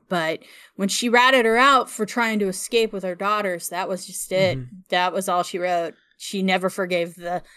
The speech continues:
Speaker 1: small child for that. And
Speaker 2: Yeah.
Speaker 1: even the sisters later were like, "You know,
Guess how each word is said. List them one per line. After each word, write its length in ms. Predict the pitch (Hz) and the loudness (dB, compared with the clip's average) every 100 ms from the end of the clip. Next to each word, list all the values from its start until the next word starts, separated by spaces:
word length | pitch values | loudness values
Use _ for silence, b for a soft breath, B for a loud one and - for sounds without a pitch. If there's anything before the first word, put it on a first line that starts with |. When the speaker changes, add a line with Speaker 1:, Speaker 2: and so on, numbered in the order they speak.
| b | b
Speaker 1:
small 480 | - - 262 294 269 | -6 6 8 8 6
child 600 | - 262 262 190 165 170 | 4 4 4 2 0 -8
for 140 | 190 | -12
that. 380 | 165 156 151 165 | -12 -12 -12 -10
And 100 | - | -6
Speaker 2:
Yeah. 260 | 185 175 120 B B B _ _ | -6 -6 -12 B B B _ _
Speaker 1:
even 280 | 240 269 269 | 2 6 6
the 100 | 262 | 4
sisters 520 | - 247 - 240 208 | 4 -2 2 2 2
later 380 | 202 208 220 196 | 4 4 4 2
were 140 | 185 | 2
like, 400 | 180 180 180 - | 2 2 0 -4
"You 480 | - - 185 247 254 | -20 -18 -12 -2 0
know, 400 | 294 262 240 220 | 0 0 -4 -8